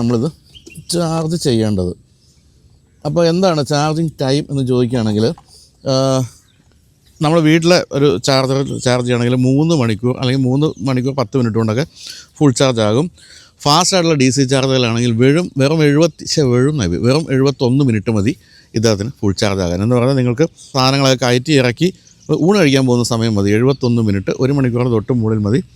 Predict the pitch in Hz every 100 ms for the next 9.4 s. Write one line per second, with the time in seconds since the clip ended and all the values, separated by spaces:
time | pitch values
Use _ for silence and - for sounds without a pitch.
0 | _ 120 113 98 107 113 95 87 110 101
1 | 90 101 110 165 175 143 127 139 117 120
2 | 127 135 123 120 117 120 151 - - -
3 | _ 127 131 - 123 113 101 92 85 -
4 | - 170 170 156 131 120 117 117 110 110
5 | 117 117 110 104 101 98 101 98 95 143
6 | - - - - - 143 143 143 131 135
7 | 127 120 117 127 113 117 120 113 123 -
8 | _ _ - 151 131 113 113 220 _ -
9 | - - - 165